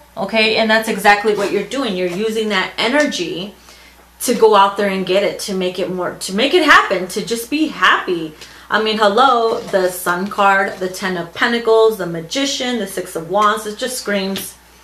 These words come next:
feeling triumphant, right? So you will be able to rest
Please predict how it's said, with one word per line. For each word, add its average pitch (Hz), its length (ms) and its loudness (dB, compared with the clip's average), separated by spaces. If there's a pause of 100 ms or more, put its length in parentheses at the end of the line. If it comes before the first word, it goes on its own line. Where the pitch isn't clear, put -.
(380)
feeling 180 280 -6
triumphant, 196 640 -2
right? 185 400 -2 (340)
So - 200 2
you 233 220 4
will 392 180 4
be 277 160 4
able 277 160 2
to 262 100 4
rest 202 580 2